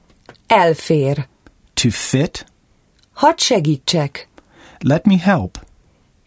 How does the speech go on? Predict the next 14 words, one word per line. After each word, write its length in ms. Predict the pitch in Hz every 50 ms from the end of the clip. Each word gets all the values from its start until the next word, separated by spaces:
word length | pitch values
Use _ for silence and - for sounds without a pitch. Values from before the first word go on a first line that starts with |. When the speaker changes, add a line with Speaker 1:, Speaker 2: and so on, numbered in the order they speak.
| _ _
Speaker 1:
Kicsi. 520 | - 294 247 - - - 175 156 156 139 - _ _ - _ _ _
Speaker 2:
Small. 680 | _ - - - - - 127 120 110 104 101 101 104 - _ _ _ _ _ _ _ _ _ _ _ _ _ _ _
Speaker 1:
Nem 260 | - 320 302 240 208
vagyok 320 | 180 175 165 170 160 151
benne 340 | 147 165 160 156 160 160 156
biztos. 640 | 147 156 151 - - - 160 151 147 - - - - - _ _ _ _ _ _ _
Speaker 2:
I'm 180 | - 135 139 151
not 220 | 170 190 - - -
sure. 540 | - - - 175 175 143 110 101 98 95 - - _ _ _ _ _ _ _ _ _ _ _
Speaker 1:
Ők, 340 | - 262 262 269 302 269 - - _ _ _ _
azok. 560 | - 254 214 156 151 135 135 - - - - _ - _ _ _ _ _ _ _ - 120 117 110
Speaker 2:
They. 420 | 120 139 135 127 117 104 98 95 - _ _ _ _ _ _ _ _ _ _ _ _ _ _ _ _ _ _ _
Speaker 1:
Csomag, 640 | _ - 226 196 185 180 175 185 214 220 254 254 - _ _ _
podgyász. 760 | _ - 285 226 165 143 156 156 135 131 135 135 - - -